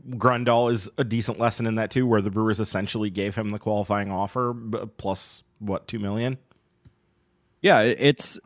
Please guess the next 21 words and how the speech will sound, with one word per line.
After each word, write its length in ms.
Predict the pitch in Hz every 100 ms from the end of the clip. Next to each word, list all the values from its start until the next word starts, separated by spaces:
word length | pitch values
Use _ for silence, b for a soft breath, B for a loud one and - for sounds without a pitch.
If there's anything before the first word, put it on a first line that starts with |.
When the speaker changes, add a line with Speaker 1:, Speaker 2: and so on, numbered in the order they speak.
| -
Speaker 2:
it's 220 | 147 -
what 180 | 147 156
we've 140 | 156
been 140 | 147
seeing 560 | 139 151 147 143 139 - _ _ 123
going 520 | 131 127 127 120 120
on 580 | 110 120 123 123 135 123 _ _ _ _ _ _ _ _ _ _ -
is 480 | 127 127 120 - -
now 380 | 131 123 120 151 -
every 340 | 131 127 147
single 360 | 143 151 143 131
player 560 | - 151 131 101 113 - _ _
is 180 | - 127
going 300 | 101 123 131
to, 160 | 127 139
if 200 | 156 -
you're 220 | 135 185
not 300 | 175 156 151 -
an 140 | 131
elite, 400 | 113 107 135 156 - -
elite 300 | 123 123 -